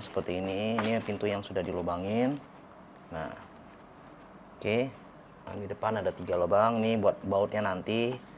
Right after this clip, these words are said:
Ini yang tengah buat kunci manualnya. Dan ini lubang bawah. Nah, selanjutnya untuk bagian belakang nih.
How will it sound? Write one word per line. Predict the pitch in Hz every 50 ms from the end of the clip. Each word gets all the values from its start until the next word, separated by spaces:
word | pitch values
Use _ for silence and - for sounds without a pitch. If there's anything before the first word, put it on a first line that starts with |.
| - - - - -
Ini | 98 101 101
yang | -
tengah | 92 92 98 101 110
buat | 117 104 95 98 104 - - -
kunci | - 95 92 - 95
manualnya. | 95 92 92 92 90 90 90 95 101 104 113 120 - - - - - - - - - - - - - -
Dan | - 92 101
ini | 104
lubang | 92 92 - - 90
bawah. | 82 80 87 92 92 90 87 - - - - - - - - - - - - - - - - - - -
Nah, | -
selanjutnya | 85 - - 98 98 98 - - - 127 135 143 151
untuk | 151 135 123 - -
bagian | 107 107 104 113 107 107
belakang | 117 120 135 127 123 120 113
nih. | 104 104